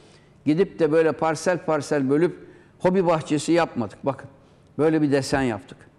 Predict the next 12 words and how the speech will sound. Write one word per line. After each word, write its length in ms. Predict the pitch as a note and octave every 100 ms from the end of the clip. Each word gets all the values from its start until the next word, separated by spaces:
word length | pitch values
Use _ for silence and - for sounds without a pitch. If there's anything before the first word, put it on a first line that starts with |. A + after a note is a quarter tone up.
| _ _ _ _ - _ _ - -
Sulama 420 | - D#3+ E3 E3+
sistemleriyle, 720 | D3+ D3 - D3+ D3 C#3+ B2+
her 180 | C3 E3
şeysiyle. 540 | C#3+ C3 A#2 F#2+ D#2+ C#2+ - - - - _
Tarım 300 | - E3 G#3+
parkının 420 | - E3 D3+ F#3+ G3+
imar 440 | D#3 D#3+ F3 D#3+
planı 300 | D3+ D3 C3+
deseni 440 | E3+ E3 E3 G3
bu. 140 | D#3 G#2 - - - - - - - _ _ - -
Bu 220 | D3 G3+
desen, 400 | G3+ - D3+